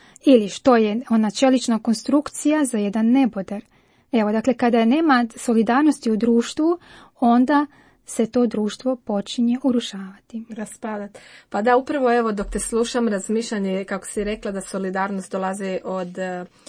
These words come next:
Speaker 2: riječi čvrst i, e, postojan, jel
Speaker 1: Tako je.
Speaker 2: tako? Kako u biti, e, da budeš solidaran, trebaš biti hrabar.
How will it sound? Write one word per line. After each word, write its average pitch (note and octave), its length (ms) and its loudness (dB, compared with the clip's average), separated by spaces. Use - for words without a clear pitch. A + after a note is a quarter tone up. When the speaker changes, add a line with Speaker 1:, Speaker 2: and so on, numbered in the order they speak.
Speaker 2:
riječi G3 480 -4
čvrst - 720 -8
i, F#3 540 -4
e, - 120 -16
postojan, A3 600 0
jel G#3+ 100 2
Speaker 1:
Tako G#3+ 160 -2
je. G#3+ 60 -2
Speaker 2:
tako? C#4+ 200 -2
Kako G3+ 240 -4
u G3+ 40 0
biti, B3 320 0
e, A#3+ 180 6
da F#3+ 220 -6
budeš C4 320 -2
solidaran, A#3 640 -4
trebaš G3 320 -12
biti F#3 180 -10
hrabar. F3 460 -16